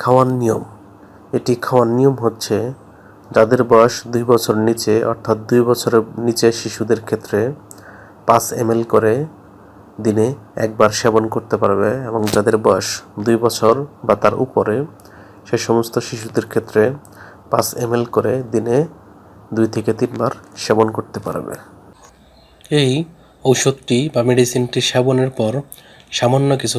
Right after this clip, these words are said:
সাইড এফেক্টস বা পার্শ্ব প্রতিক্রিয়া দেখা দিতে পারে, যেমন বমি বা বমি বমি ভাব, রক্তে শর্করার মাত্রা বেড়ে যাওয়া, প্রস্রাব উজ্জ্বল হলুদ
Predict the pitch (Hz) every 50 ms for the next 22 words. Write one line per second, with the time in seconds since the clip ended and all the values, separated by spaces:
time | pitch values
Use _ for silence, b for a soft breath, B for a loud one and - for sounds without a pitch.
0 | 113 - - 120 117 113 123 113 127 120 120 - - - - 110 110 - 120 117
1 | - - 123 - - - - - 117 - - 123 117 110 117 107 - 113 117 110
2 | - 117 104 - 107 110 110 110 - 117 110 110 113 127 131 - B B B B
3 | B B B B B - 120 123 123 123 120 123 123 120 117 113 117 120 123 120
4 | 123 120 117 123 120 113 113 107 107 107 104 113 - - _ _ _ B B B
5 | B B B B B _ _ _ _ _ _ _ _ _ _ b b b b b
6 | b b b b b b b b - 117 123 123 - - - 120 - - 135 127
7 | 123 - - 127 123 120 120 120 120 117 - - 107 101 110 110 113 117 107 113
8 | 110 110 110 117 143 151 - - - _ _ _ _ _ _ _ _ _ _ -
9 | 127 123 - - - 123 120 - - - - 127 123 123 - 123 117 117 107 -
10 | - 113 120 117